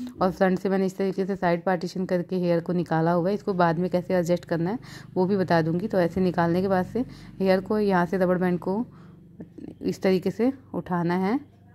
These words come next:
then थोड़ा सा हेयर इस तरीके से निकाल लेना है। बहुत ईजी तरीके से आप अपना बन बना लोगे, यहाँ पे बहुत आसानी से बना लोगे। जिसको बिल्कुल भी हेयर स्टाइल बनाना नहीं आता, वो भी ये हा-, हाई बन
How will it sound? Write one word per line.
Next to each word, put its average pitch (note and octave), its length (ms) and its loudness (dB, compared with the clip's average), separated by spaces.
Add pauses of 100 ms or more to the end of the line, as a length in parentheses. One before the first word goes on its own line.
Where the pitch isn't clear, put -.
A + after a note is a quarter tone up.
(1600)
then G3+ 420 2
थोड़ा G3+ 160 4
सा A3+ 140 -2
हेयर G3+ 240 2
इस F#3+ 140 -2
तरीके F#3 260 -2
से F3+ 100 -4
निकाल F#3 320 -2
लेना G3 180 0
है। A3 60 0
बहुत F3+ 360 -2
ईजी F#3 220 -2
तरीके F3+ 360 -2
से F3+ 120 -4
आप F#3 120 0
अपना F#3 300 -4 (400)
बन F#3 240 2
बना F3+ 240 4
लोगे, F3+ 260 0
यहाँ F#3 160 0
पे G3+ 140 -4
बहुत F3+ 260 -2
आसानी F3+ 320 -2
से G3+ 100 -2
बना F#3 140 2
लोगे। F#3 180 2
जिसको F#3+ 260 -4
बिल्कुल F#3 480 0
भी G#3+ 300 0 (340)
हेयर F3+ 120 4
स्टाइल G3+ 200 2
बनाना F3+ 320 2
नहीं F3+ 140 4
आता, F3 200 0
वो F#3+ 120 2
भी G3+ 160 0
ये G3+ 100 4
हा-, F3 260 0
हाई E3+ 240 0
बन F3+ 240 -2